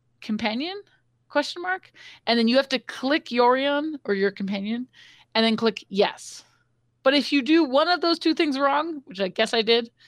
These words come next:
it does not reveal it. <laughs> And so I started game one without a companion, and it really mattered. I lost that game for sure 'cause I did not have Yorion, and then, uh, but I won game two and three. This is great.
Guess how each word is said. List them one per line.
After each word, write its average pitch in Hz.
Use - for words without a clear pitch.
it 190
does 214
not 277
reveal 233
it. 247
<laughs> -
And 269
so 269
I 247
started 262
game 254
one 240
without 214
a 240
companion, 226
and 277
it 262
really 381
mattered. 330
I 202
lost 220
that 233
game 196
for 190
sure 202
'cause 185
I 175
did 165
not 170
have 214
Yorion, 190
and 196
then, 185
uh, 185
but 190
I 190
won 180
game 175
two -
and -
three. -
This -
is -
great. -